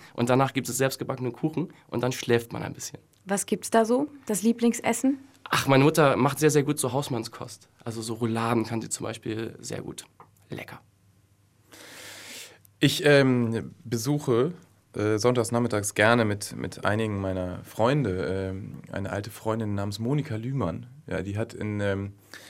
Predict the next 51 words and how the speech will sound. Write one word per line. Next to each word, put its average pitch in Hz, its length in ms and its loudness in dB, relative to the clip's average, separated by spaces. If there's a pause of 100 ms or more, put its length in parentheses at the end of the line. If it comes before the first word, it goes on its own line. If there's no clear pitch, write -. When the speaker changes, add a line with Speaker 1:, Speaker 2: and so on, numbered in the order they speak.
(120)
Speaker 3:
in 101 120 -4
Hamburg 113 400 0 (100)
die 107 160 -6
wohl 104 380 0
traditionellste 110 720 -2
und 95 100 -4
schönste 127 360 -4
Teestube. 85 640 -2
Ich, - 200 -10
ähm, 90 320 -6 (500)
und 98 100 -8
meine 95 140 -4
Familie 107 300 -4
kennt 107 200 -8
sie 95 80 -8
schon 92 200 -8
seit, 90 340 -4 (720)
Gott, 98 220 -4
ja, 82 100 -4
seit 85 140 -4
neunzehnhundertachtzig 90 580 -4
so 87 80 -6
ungefähr, - 300 -8
seit 87 100 -4
meiner 85 180 -2
Geburt. 95 460 -2
Und, 87 460 -8
ähm, 92 380 0 (400)
ja, 135 120 8
Lühmanns 156 380 6
Teestube 175 420 6
in 147 80 6
Hamburg, 151 240 6
da 139 60 2
fahren 131 180 4
wir 131 60 4
hin, 139 100 4
da 131 60 6
gibt's 127 160 -6
den 123 140 2
besten 127 320 4
Kuchen 131 280 -2
der 110 100 2
Stadt 107 360 0 (360)
und 101 220 -2
da 98 60 4
muss 98 140 -2
man 95 100 -2
unbedingt 95 260 -2
mal 85 80 0
vorbeischauen. 78 460 -4